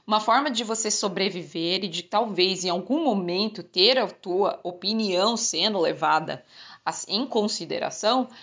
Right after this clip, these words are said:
é justamente você ter este tipo de comportamento. Então, quando nós observamos a Bandial, não dá pra nós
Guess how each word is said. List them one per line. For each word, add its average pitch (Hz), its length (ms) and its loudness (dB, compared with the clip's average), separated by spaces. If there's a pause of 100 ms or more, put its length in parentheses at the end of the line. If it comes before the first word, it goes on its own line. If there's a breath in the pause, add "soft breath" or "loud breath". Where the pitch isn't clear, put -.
(120 loud breath)
é 294 80 -6
justamente 254 720 0
você 254 400 0
ter 233 480 0 (260)
este 262 520 2
tipo 240 500 -4 (180)
de 196 140 -10
comportamento. 226 960 0 (840)
Então, 226 360 0
quando 349 360 4
nós 233 340 4
observamos 190 540 0
a 175 60 4
Bandial, 170 760 2
não 202 360 0
dá 196 160 6
pra 330 140 0
nós 277 340 0